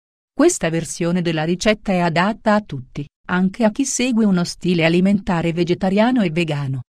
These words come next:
La ricetta, dal punto di vista nutrizionale, è molto interessante.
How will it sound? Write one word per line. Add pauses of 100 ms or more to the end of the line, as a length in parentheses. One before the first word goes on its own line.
(320)
La
ricetta, (180)
dal
punto
di
vista
nutrizionale, (180)
è
molto
interessante.